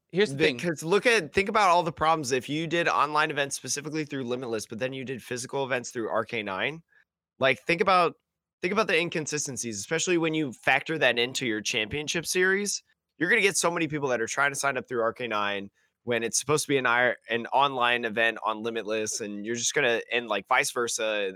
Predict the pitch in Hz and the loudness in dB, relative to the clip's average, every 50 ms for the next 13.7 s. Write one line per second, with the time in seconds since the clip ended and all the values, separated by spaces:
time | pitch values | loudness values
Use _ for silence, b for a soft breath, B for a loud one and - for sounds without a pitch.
0 | - - 113 120 104 117 - - - _ - 104 117 143 151 151 139 156 143 - | -4 -4 -4 -4 -4 -6 -8 -8 -8 _ 0 2 2 2 2 0 0 -2 -4 -6
1 | - _ _ _ _ _ - 135 175 190 190 196 175 170 196 208 208 - 233 190 | -8 _ _ _ _ _ -8 -2 2 4 4 4 4 4 2 2 2 0 0 0
2 | 208 196 190 180 175 - - 139 151 165 160 156 143 135 127 113 101 85 76 - | 2 2 2 2 0 -2 -2 -2 0 0 0 0 -2 -2 -4 -4 -6 -8 -10 -16
3 | _ _ _ 143 180 196 - 139 160 196 202 180 - - 165 151 175 185 - - | _ _ _ -4 -4 -4 -2 0 2 2 2 2 2 2 2 2 2 2 2 0
4 | 147 - 147 117 98 - b b b b b b b b _ - 151 170 170 196 | -2 0 0 0 0 -2 b b b b b b b b _ 0 2 2 2 2
5 | 185 - 170 160 160 156 151 147 127 120 123 131 135 143 147 147 160 147 - 139 | 0 0 0 0 0 0 0 2 4 4 4 4 4 2 2 2 0 -2 -2 -2
6 | 117 113 113 107 98 113 110 98 95 95 90 - 104 90 87 - - 85 76 69 | -2 -2 0 0 0 2 2 2 2 2 2 2 2 2 2 0 -2 -4 -4 -4
7 | - _ _ _ _ _ _ - 135 135 - 160 160 - - 160 143 131 127 135 | -8 _ _ _ _ _ _ 2 2 4 4 2 2 2 0 0 0 0 0 2
8 | - 127 113 110 107 98 92 90 87 87 - _ _ _ _ _ _ _ _ _ | 4 4 6 6 4 2 0 -4 -10 -14 -18 _ _ _ _ _ _ _ _ _
9 | _ _ - 151 - - 151 104 - - 156 147 156 165 175 151 - - 156 147 | _ _ -8 -4 -2 -2 -2 -2 2 2 4 4 4 4 2 0 -2 0 2 2
10 | 143 139 139 135 120 113 107 101 98 98 - - _ _ _ _ _ _ _ _ | 2 2 0 0 2 4 4 4 2 0 -4 -10 _ _ _ _ _ _ _ _
11 | _ _ _ 139 147 139 160 160 - 165 151 135 - 156 143 - - 147 - - | _ _ _ 0 0 2 2 0 2 0 -2 0 2 0 2 4 4 4 4 4
12 | 135 127 - 143 135 131 131 131 131 135 - 131 127 127 120 - 120 120 131 131 | 2 2 2 2 2 2 4 2 2 0 -2 -4 -4 -4 -2 -2 -2 0 0 0
13 | 127 - 143 143 139 - 165 156 151 127 113 101 95 95 | 2 2 2 2 2 2 0 0 2 2 4 2 2 2